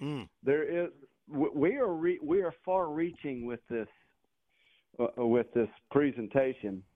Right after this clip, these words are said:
Speaker 2: and you can now watch us all over the country, and it is being done, or listen to us, and they can, I guess, watch. I don't watch us online.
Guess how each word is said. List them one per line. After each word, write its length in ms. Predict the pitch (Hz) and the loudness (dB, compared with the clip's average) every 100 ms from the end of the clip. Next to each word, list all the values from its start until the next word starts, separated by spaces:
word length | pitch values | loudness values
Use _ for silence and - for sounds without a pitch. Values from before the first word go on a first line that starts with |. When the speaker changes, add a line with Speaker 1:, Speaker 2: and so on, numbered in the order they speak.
| _ - | _ -8
Speaker 2:
and 220 | 113 110 | -2 0
you 120 | 113 123 | 2 0
can 220 | 135 127 | 2 2
now 420 | 143 160 139 123 _ _ - - _ _ _ | 2 2 0 -2 _ _ -20 -20 _ _ _
watch 540 | 101 101 113 135 147 143 | -8 0 2 2 0 0
us 240 | 147 127 - - - | 0 0 -6 -10 0
all 280 | 127 120 - | 0 0 -2
over 260 | 139 147 | -4 -2
the 100 | 127 | -6
country, 560 | 113 160 202 - 151 151 147 | -6 -4 -4 -4 -8 -6 -6
and 140 | 147 | -6
it 180 | 180 254 | -2 0
is 160 | 240 185 - | 0 -2 -2
being 320 | 165 170 139 | 0 0 0
done, 360 | 135 190 160 | 0 0 0
or 240 | 135 123 135 | 2 2 2
listen 400 | 143 190 254 240 | 2 4 4 0
to 80 | 143 | -8
us, 260 | 98 95 98 - | -8 -8 -10 -4
and 200 | 170 226 240 | 0 0 0
they 80 | |
can, 160 | 247 196 | -2 -2
I 60 | 190 | 0
guess, 200 | 240 285 | 0 0
watch. 420 | 120 107 131 117 123 _ _ _ _ _ _ 139 | -2 0 0 0 -8 _ _ _ _ _ _ 0
I 40 | |
don't 160 | 202 139 | 0 2
watch 280 | 147 170 | 0 0
us 100 | 131 - | -6 0
online. 540 | 127 113 120 120 147 | 0 2 2 2 0